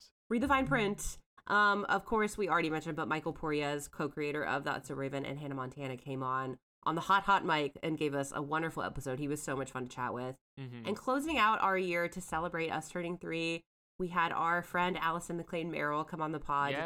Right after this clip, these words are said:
Speaker 1: talk about A
Speaker 2: Yes.
Speaker 1: Year Without Rain. She is so smart and
Speaker 2: Mm-hmm.
Speaker 1: kind and fun and just always brings the most interesting tidbits
Speaker 2: Yeah.
Speaker 1: to the table. Uh, we, I love, I love that Allison is a fan of us. I really have enjoyed getting to know her.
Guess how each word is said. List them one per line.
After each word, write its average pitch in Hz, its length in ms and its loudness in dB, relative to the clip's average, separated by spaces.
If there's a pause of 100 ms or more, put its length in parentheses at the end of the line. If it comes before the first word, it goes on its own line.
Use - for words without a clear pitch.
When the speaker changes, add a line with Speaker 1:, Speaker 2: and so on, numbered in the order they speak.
Speaker 1:
talk 147 160 2
about 151 260 2
A 151 40 -2
Speaker 2:
Yes. 151 80 -4
Speaker 1:
Year 139 120 -2
Without 160 300 0
Rain. 139 480 0 (320)
She 269 180 0
is 381 100 2
so 233 560 2
smart 185 880 2
and 160 500 0
Speaker 2:
Mm-hmm. 139 240 -8
Speaker 1:
kind 151 480 4
and 165 180 0
fun 147 380 0
and 151 160 -2
just 156 180 -6
always 175 300 0
brings 156 320 -2
the 160 80 -6
most 156 260 -4
interesting 156 720 -4 (720)
tidbits 175 420 4
Speaker 2:
Yeah. 113 140 4
Speaker 1:
to - 40 -4
the 170 80 -6
table. 151 580 0 (400)
Uh, 151 220 4
we, 165 140 0 (120)
I 165 100 2
love, 160 520 2 (340)
I 214 80 4
love 269 160 6
that 311 140 4
Allison 226 400 2
is 202 120 -2
a 208 60 -2
fan 190 240 0
of 180 100 2
us. 165 280 0
I - 40 -4
really 156 420 -2
have 156 160 -4
enjoyed 151 360 -4
getting 147 220 -6
to 147 100 -14
know 135 200 -4
her. 135 220 -4